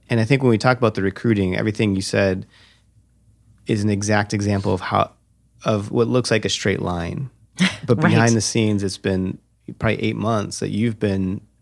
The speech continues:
Speaker 1: really investing in recruiting. And I mean, the level of, of the process of how we rec-, recruit is,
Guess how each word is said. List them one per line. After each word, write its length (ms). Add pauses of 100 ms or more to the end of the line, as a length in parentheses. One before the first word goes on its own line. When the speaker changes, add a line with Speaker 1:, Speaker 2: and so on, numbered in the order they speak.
(140)
Speaker 1:
really 640 (760)
investing 640
in 100
recruiting. 640
And 460 (240)
I 60
mean, 140
the 80
level 340
of, 340 (540)
of 520 (100)
the 80
process 420
of 100
how 120
we 100
rec-, 220
recruit 360
is, 320